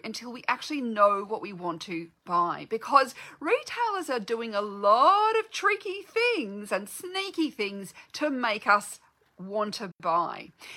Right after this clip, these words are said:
And it's also human nature to want to buy. Like, I really believe we still have that ancient hunter-gatherer in us. So when we do go out shopping, we feel like we have to bring something home for our efforts,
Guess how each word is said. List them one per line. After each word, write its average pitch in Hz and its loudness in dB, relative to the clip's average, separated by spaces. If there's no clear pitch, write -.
And 349 4
it's 302 -4
also 523 8
human 262 -2
nature 240 -2
to 285 -8
want 202 -2
to 190 -4
buy. 180 10
Like, 240 6
I 381 4
really 427 0
believe 240 0
we 254 -4
still 381 -8
have 311 -4
that 190 2
ancient 294 0
hunter-gatherer 202 4
in 190 -6
us. - -14
So 320 6
when 269 -4
we 440 -10
do 359 -4
go 226 4
out 196 2
shopping, 214 -4
we 233 -10
feel 339 -4
like 311 2
we 247 -8
have - -4
to 311 -6
bring 240 2
something 214 -4
home 208 -2
for 202 -2
our 190 2
efforts, - -6